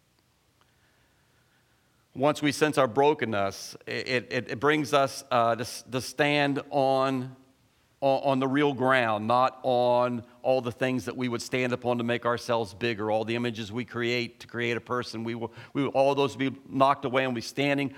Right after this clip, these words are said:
right on the ground, the real person God created us to be. And you know what happens then? Is we begin seeing other people on that ground too.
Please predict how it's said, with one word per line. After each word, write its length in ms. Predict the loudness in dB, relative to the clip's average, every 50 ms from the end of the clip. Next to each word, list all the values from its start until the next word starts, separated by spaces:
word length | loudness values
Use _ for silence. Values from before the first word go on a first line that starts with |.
| -14 -10 2
right 240 | 4 6 6 6 4
on 100 | 0 -2
the 100 | -2 0
ground, 440 | 2 2 4 4 4 4 2 0 -2 -6 -8 -6
the 80 | -4
real 220 | 0 2 2 0 2
person 400 | 2 0 0 0 0 -4 0 4
God 240 | 4 4 4 2
created 220 | 0 -2 -2 -2 -4
us 20 |
to 80 | -6 -4
be. 100 | -2 -2
And 80 | 0
you 60 | 0 0
know 120 | 2 2
what 120 | 2 4
happens 340 | 4 4 2 2 -2 -6 -4
then? 340 | -2 0 0 0 0 -2 -6 -12 -20 _ _ _ _ _ _ _ _ _ _ _ _ _ _ _ _ _ _ _ _ _ _ _ -20 -12 -4 -2
Is 120 | 0 2
we 100 | 2 2
begin 380 | 2 2 2 2 2 2 2 0
seeing 320 | 0 0 0 2 4 4
other 180 | 4 4 4 0
people 420 | -2 -2 -2 -2 -2 0 0 2 2
on 100 | 2 2
that 220 | 2 0 0 0
ground 340 | 0 0 0 0 0 -2 -4
too. 420 | -4 -4 -2 -2 -2 -4 -6 -10